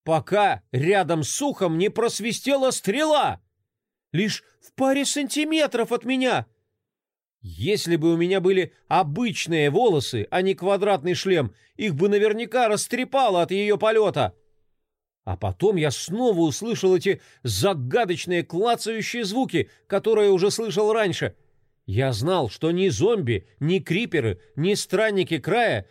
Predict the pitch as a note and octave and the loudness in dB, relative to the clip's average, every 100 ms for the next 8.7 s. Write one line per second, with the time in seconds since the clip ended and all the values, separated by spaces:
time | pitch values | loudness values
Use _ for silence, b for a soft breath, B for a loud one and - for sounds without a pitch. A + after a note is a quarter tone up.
0 | b A#2+ C#3 - G#3+ B3+ - C#3 G2+ - | b -2 -2 0 0 0 0 -2 -2 -4
1 | _ - E3 F3 F3 G#3 - G#3+ E3 C#3 | _ -4 0 0 0 -2 0 2 2 0
2 | - B3 C#4 A3 A2+ D#2 - _ _ _ | -6 -4 0 0 -2 -6 -12 _ _ _
3 | _ _ _ G#2+ - - A2 A#2 B2 D#3 | _ _ _ -10 -8 -4 -2 -2 0 -2
4 | G#3+ F3 E2 _ _ _ _ _ _ _ | 0 -2 -4 _ _ _ _ _ _ _
5 | _ F#2+ G2+ C#3 E3 - B2+ A#2+ A2+ C#3+ | _ -6 -2 0 0 0 0 0 -2 -4
6 | D#3 - _ G3+ F#3+ E3 C3+ A2 A#2 D#3 | -10 -12 _ 0 2 2 0 0 0 -4
7 | D3+ _ G#2 G2+ B2+ G#2+ A2+ C3+ D3 D#3 | -6 _ -6 0 0 0 0 -2 -2 -2
8 | D3 D#3+ F3 E3+ D3 D#2+ | -2 -4 -2 -2 -2 -8